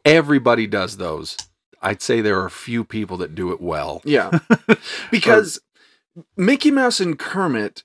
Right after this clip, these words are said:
Speaker 2: they have a very specific tone and a way of speaking. Mickey Mouse just isn't falsetto.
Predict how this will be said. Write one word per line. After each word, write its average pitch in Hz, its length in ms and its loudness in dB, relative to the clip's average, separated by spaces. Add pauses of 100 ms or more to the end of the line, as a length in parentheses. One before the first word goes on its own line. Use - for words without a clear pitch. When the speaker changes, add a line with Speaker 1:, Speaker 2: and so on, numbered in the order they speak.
(120)
Speaker 2:
they 165 260 2
have 208 240 2
a 156 120 -2
very 160 520 2 (240)
specific - 760 -2 (120)
tone 151 580 2
and 113 120 -2
a - 20 0
way 123 140 4
of 117 80 0
speaking. 113 400 -6 (200)
Mickey 427 240 8
Mouse 415 280 6
just 370 220 6
isn't 330 300 4
falsetto. 311 600 6